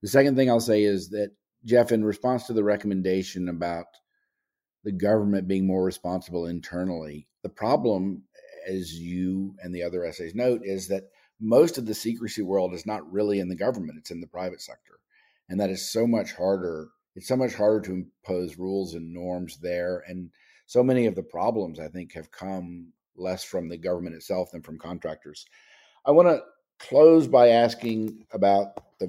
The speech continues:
last couple of paragraphs of the book, which is, uh, the end of your closing statement essay.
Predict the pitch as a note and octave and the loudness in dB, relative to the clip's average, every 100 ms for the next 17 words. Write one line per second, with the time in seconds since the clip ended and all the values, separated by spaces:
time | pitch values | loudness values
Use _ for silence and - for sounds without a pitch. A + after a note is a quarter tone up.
0 | E2+ G2 G2 - F#2+ F2+ F2+ F#2+ F#2 F2 | -4 -2 -2 -2 -4 -4 -6 -4 -2 -2
1 | F2 - D#2+ E2 F2 F2 F#2 E2+ F2+ D#2 | -6 -8 -18 -6 -6 -4 -8 -10 -12 -12
2 | - _ _ _ _ _ _ _ _ _ | -18 _ _ _ _ _ _ _ _ _
3 | - G2+ F#2+ G2 G#2+ A2+ A#2+ A#2+ G#2 G#2 | 0 2 4 2 0 0 2 2 2 0
4 | G2+ - A2 G2+ G#2 G2 G#2 G2 F#2 F2+ | -4 0 2 2 -2 -2 -2 -2 -6 -8
5 | F#2 - F2 D#2 | -8 -4 -6 -8